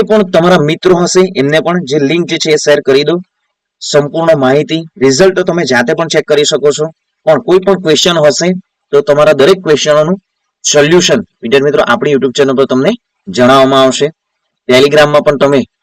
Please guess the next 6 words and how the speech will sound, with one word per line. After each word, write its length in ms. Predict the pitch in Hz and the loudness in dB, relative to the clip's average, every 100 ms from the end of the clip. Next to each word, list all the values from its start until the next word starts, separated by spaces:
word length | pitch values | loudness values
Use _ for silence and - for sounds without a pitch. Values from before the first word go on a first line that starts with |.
| _ _ _ _ _ _ | _ _ _ _ _ _
વિદ્યાર્થી 260 | 202 135 143 | -4 0 0
મિત્રો 200 | 143 147 | 2 2
જોડાઈને 440 | 123 131 135 147 160 - _ _ _ _ 180 | 4 4 4 2 -2 -6 _ _ _ _ -6
very 260 | 208 131 | 0 2
good, 180 | 151 151 - _ _ | 2 0 -4 _ _
congratulation 680 | 127 143 143 151 147 139 151 | -2 0 0 2 2 2 2